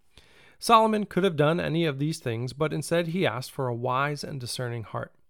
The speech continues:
God is clearly impressed and pleased.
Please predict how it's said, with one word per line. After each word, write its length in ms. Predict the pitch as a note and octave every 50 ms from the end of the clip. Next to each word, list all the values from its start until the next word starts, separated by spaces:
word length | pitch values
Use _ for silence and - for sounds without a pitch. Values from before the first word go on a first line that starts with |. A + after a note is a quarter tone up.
| _ _ _ _ _ _ _ _ _ _ -
God 240 | - D3 D3 D3+ C#3+
is 100 | C3 -
clearly 500 | - - - D#3+ D3+ D#3+ D#3+ D#3+ D#3 -
impressed 540 | B2+ B2 A2 - - C3+ C3 C3+ - - -
and 220 | - B2 A2+ G2+
pleased. 500 | - - C#3+ B2+ B2 C#3 D#3 E3 - -